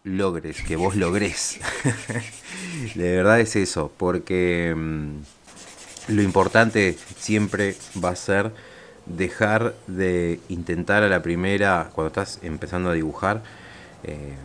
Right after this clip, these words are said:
miren cómo estoy, perdón que me voy por las ramas, cómo afilé ahí la ramita, ¿no? Raspándola en, en la misma madera que uso de punto de apoyo. Eh, empezar con los detalles y, y eso es muy complejo, es muy,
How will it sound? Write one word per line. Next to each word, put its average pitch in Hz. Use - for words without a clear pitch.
miren 98
cómo 95
estoy, 95
perdón 85
que 76
me 73
voy 80
por 78
las 78
ramas, 82
cómo 80
afilé 87
ahí 90
la 90
ramita, 85
¿no? 98
Raspándola 101
en, 85
en 82
la 80
misma 92
madera 85
que 80
uso 80
de 73
punto -
de 78
apoyo. -
Eh, 85
empezar 113
con 101
los 92
detalles 95
y, 80
y 90
eso 85
es 92
muy 101
complejo, 82
es 82
muy, 87